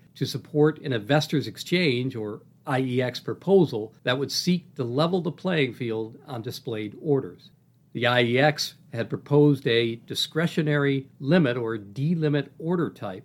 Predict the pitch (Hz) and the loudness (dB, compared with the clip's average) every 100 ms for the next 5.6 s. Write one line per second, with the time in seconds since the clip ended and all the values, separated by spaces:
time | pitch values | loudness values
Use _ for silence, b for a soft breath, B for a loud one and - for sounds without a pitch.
0 | _ - 143 135 - 139 139 135 117 139 | _ -6 -4 -2 -2 -2 -2 -4 0 2
1 | 156 147 151 135 135 - 135 135 113 113 | 0 0 0 0 -2 -6 -4 -6 -4 -4
2 | - 120 104 110 110 - 160 123 151 151 | -4 -8 -6 -10 -10 -12 -6 0 0 -2
3 | - 127 - 151 139 127 123 107 98 - | -6 -8 0 2 2 -2 -4 -4 -4 -8
4 | 117 107 98 107 107 107 110 101 101 101 | -6 -4 -6 -10 -10 -12 -10 -12 -12 -16
5 | - 147 143 87 90 | -6 0 0 -2 -12